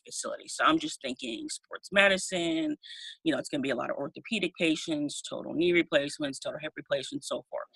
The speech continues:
Stuff that I had been trained for in school. So I showed up the first day. It was at an offsite office, and there was a gentleman that met me there. I think he was the recruiter at the time 'cause I hadn't yet met the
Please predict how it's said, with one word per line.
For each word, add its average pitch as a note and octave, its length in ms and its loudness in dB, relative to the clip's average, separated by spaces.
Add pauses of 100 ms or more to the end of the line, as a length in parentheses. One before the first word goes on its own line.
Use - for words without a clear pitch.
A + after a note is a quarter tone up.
(200)
Stuff - 240 8
that D#3 120 12
I D#3+ 100 10
had F3 160 -12
been C3 180 -12
trained F3+ 500 -6
for A#2 320 -10 (580)
in E3 100 -2
school. - 440 -4
So E3 400 4 (100)
I F3 80 0
showed F#3+ 340 -4
up A3 160 -4
the G#3 140 -14
first G#3+ 240 -4
day. C#3+ 200 0
It C3+ 60 -6
was C#3+ 120 -8
at C#3 140 0
an C3+ 200 -8
offsite D3 440 -2 (100)
office, A#2+ 560 -8 (560)
and E4+ 100 6
there D4+ 40 10
was D4+ 120 6
a D4+ 60 0
gentleman D#4 420 6
that D4 200 2
met D4+ 220 4
me D4 220 6
there. A#2+ 340 4
I C#3 40 -2
think C4+ 160 -2
he C4 80 6
was D3+ 160 -2
the A#2 80 -2
recruiter D3 520 0
at G#2+ 100 0
the - 140 -8
time B2 160 -2
'cause - 160 -6
I C3+ 80 6
hadn't G#3+ 280 4
yet F3+ 160 6
met C#3 320 4
the - 80 -10